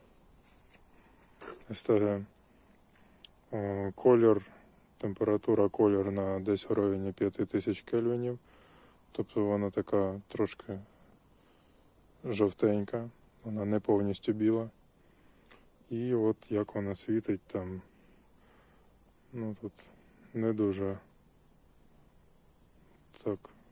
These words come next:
В общем-то, світить вона доволі широко,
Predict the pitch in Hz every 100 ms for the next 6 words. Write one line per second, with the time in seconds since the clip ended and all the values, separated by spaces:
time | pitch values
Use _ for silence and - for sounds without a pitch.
0 | - - - - - - - - - -
1 | - - - - - - - - - -
2 | - - - - - - - - - -
3 | - - - - - 107 104 113 98 127
4 | 135 113 117 110 104 107 104 104 101 -
5 | 143 135 107 98